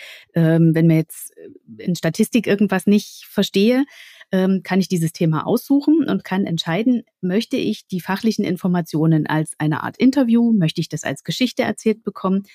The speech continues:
möchte ich das, äh, in, in Form eines Podcasts hören oder ähnliches. Und dann kann man das auswählen und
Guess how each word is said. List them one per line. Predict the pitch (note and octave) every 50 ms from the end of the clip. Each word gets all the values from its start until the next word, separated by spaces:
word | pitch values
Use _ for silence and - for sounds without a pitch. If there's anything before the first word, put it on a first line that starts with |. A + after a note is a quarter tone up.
| - - - - -
möchte | - F3+ F#3 F3+ - -
ich | - F3+ E3+ - -
das, | E3+ E3 D#3+ E3 - - _ _ - E3+
äh, | E3 E3 E3 E3+ D#3 -
in, | - F3 E3+ D3+ -
in | E3 E3+ E3
Form | - - F3+ F3 F3+ E3+
eines | - F3 F3+ -
Podcasts | - - C#4+ C#4+ - - - A3 A3 A3 - - - -
hören | - A3 G#3+ G#3 G#3 G#3 G3
oder | - F3 F3 E3+
ähnliches. | - C#3+ F3+ A3+ B3 C4+ - - C#4+ G4+ - _ _ _ - - - - - - - - - _
Und | - G3 F#3+
dann | G3 F#3+
kann | G#3 G3
man | G#3 G3+
das | F#3+ -
auswählen | - C#3 E3 G3+ - A3+ A#3 B3+ C#4 D#4 C#4 -
und | - A3 A3 A3+ A3+ A3+ -